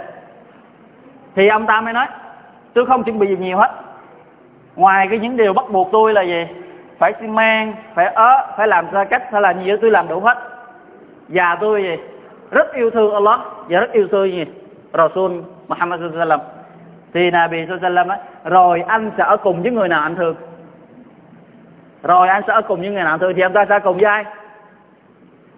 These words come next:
Ở cùng với Allah Taala và ở cùng với Nabi Muhammad sallallahu alaihi wasallam trên thiên đàng. Thì cái hadith này chúng ta hãy nghe lại. Ngày nay chúng ta gì? Rất là gì trong giới trẻ là gì kêu là thần tượng á.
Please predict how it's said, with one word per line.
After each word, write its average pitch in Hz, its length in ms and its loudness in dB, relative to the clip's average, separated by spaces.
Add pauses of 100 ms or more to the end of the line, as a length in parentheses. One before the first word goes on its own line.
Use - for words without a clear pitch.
(120)
Ở 190 120 0
cùng 190 160 0
với 196 100 2
Allah 220 360 4
Taala 214 300 4
và 202 100 -2
ở - 20 0
cùng 214 260 -4
với 220 120 -6
Nabi 190 260 0
Muhammad 202 360 -4
sallallahu 202 240 0
alaihi - 0 -
wasallam - 20 -14
trên 208 120 -2
thiên 214 100 -8
đàng. 185 200 0 (680)
Thì 190 340 2
cái 185 180 0
hadith 208 400 -2
này 175 260 0
chúng 220 160 -4
ta 214 260 4
hãy 185 200 -2
nghe 214 280 0
lại. 156 200 0 (640)
Ngày 175 200 0
nay 202 220 0
chúng 240 160 -8
ta 214 240 4
gì? 175 200 -4 (1800)
Rất 254 160 0
là 233 80 0
gì 165 240 -2
trong 190 140 -4
giới 220 120 4
trẻ 147 340 -2 (1300)
là 151 280 2
gì 151 140 -4 (100)
kêu 190 140 0
là 175 80 0
thần 147 240 -6
tượng 135 280 -6
á. 170 60 -14